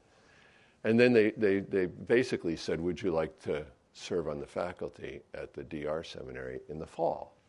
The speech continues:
As we get started, you could be there to get us going for the next few years." And so we talked about it. I talked to President Rast. Uh, Linda retired from her job, so she could go with me. That was a prerequisite. She had to be able to go.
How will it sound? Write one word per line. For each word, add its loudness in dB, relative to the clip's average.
As -18
we -8
get -8
started, -6
you -8
could -12
be -6
there -2
to -4
get -6
us -10
going -8
for -8
the -4
next -10
few -8
years." -8
And -4
so 6
we 10
talked 6
about 4
it. 4
I 0
talked -4
to -4
President -6
Rast. -8
Uh, -2
Linda 0
retired -2
from -4
her -4
job, -8
so -12
she -14
could -14
go -6
with -8
me. -6
That -8
was -12
a -8
prerequisite. -2
She -8
had -2
to -10
be -6
able -8
to -6
go. -8